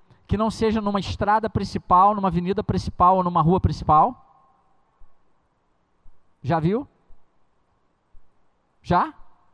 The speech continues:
Alguém aqui conhece o McDonald's enfurnado numa ruazinha paralela em algum lugar?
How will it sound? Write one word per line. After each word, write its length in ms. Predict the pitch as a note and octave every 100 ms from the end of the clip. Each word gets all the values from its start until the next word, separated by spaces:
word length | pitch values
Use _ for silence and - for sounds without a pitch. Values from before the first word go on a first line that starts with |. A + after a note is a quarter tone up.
| _ _ _ _ _ -
Alguém 280 | F3+ F#3+ B3+
aqui 160 | C4+
conhece 320 | B3+ A#3 A3+ A3
o 40 |
McDonald's 440 | G#3+ G3 G#3 G#3+
enfurnado 520 | - F#3 F#3 G#3 A#3 G#3+
numa 200 | G3+ F3+
ruazinha 440 | F3+ F#3 D3 F#3
paralela 500 | F3+ E3+ D#3+ E3 F#3+
em 20 |
algum 160 | E3+ E3
lugar? 340 | D#3 E3 A#3